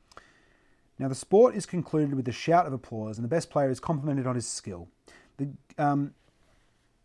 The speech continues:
"The game, which is somewhat similar to white man's football,"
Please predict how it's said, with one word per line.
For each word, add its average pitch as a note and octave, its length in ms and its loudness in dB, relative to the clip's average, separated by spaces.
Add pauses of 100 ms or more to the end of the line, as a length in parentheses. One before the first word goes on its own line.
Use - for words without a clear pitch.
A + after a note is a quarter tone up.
(140)
"The C3+ 120 -4
game, G3+ 300 4
which G3 140 2
is D#3 180 2
somewhat F#3 420 0
similar C3+ 240 0
to A#2+ 100 -4
white B2+ 220 0
man's A2+ 400 -6
football," A2 580 -10